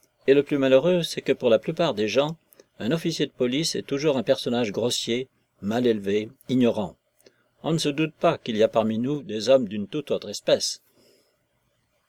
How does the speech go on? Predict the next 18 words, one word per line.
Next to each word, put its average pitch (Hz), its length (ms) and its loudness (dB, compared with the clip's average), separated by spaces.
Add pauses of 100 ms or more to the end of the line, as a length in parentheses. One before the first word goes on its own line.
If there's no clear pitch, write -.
(240)
Le 98 100 -10
visage 131 500 4
rouge 143 480 -2
de 104 80 -4
l'officier, 104 640 -4 (480)
son 107 240 -6
haleine 123 360 2
d'ivrogne, 127 580 0 (460)
l'énorme 147 420 2
chaton 139 380 -4
de 104 80 -2
sa 98 180 -2
bague, 127 420 -2 (520)
et - 100 -10
surtout 131 380 -4
son 101 220 -6
mauvais 131 320 0
rire, 131 460 -8